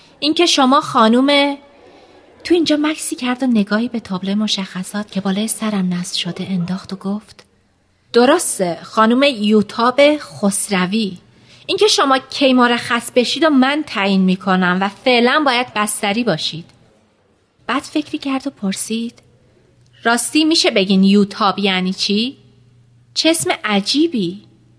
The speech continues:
یوتاب.» یوتاب خواهر آریو برزن بوده که فرماندهی قسمتی از سپاهش را به عهده داشته. دکتر خندید و گفت: «فرماندهی سپاه، چه خشن.» پرستار هم همراه اون خندید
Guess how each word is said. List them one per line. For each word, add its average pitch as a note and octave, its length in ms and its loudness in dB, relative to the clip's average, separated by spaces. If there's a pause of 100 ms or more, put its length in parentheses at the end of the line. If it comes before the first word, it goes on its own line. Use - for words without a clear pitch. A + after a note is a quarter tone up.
(400)
یوتاب.» A3 600 0 (880)
یوتاب C#4+ 340 2
خواهر C4 340 0
آریو G#3+ 360 2
برزن G#3 500 0
بوده B3+ 220 0
که B3+ 140 -6
فرماندهی A#3 840 0
قسمتی B3 560 -2
از B3 100 0
سپاهش A#3 680 0
را E3 60 -2
به F3 120 -6
عهده E3+ 280 -6
داشته. F3 420 -8 (640)
دکتر A3+ 280 -2
خندید G#3 440 -2
و A3+ 40 -6
گفت: A3+ 440 -10 (300)
«فرماندهی A3 920 2
سپاه، A#3+ 800 0 (380)
چه - 180 -2
خشن.» C4 640 0 (1000)
پرستار A#3 500 -2
هم B3+ 160 -2
همراه G3+ 380 -2
اون A3 140 -2
خندید F3 640 -6